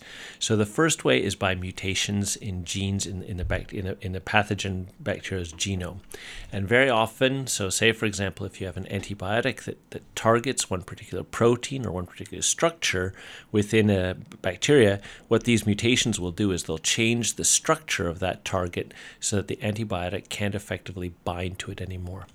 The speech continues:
And this makes the bacteria resistant to antibiotics. And so this is the kind of classical mechanism,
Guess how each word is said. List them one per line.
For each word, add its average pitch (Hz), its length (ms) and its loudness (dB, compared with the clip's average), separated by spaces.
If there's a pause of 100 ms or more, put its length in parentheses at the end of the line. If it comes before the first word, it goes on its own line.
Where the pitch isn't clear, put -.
And 123 140 -2
this 131 160 2
makes 104 240 0
the - 80 -10
bacteria 92 460 -4
resistant 92 600 -2
to 98 100 -10
antibiotics. 98 800 -6 (720)
And 110 220 4
so 127 140 10
this 147 240 6
is 131 100 0
the 113 100 6
kind 101 240 2
of 95 160 -4
classical 131 760 6
mechanism, 98 640 0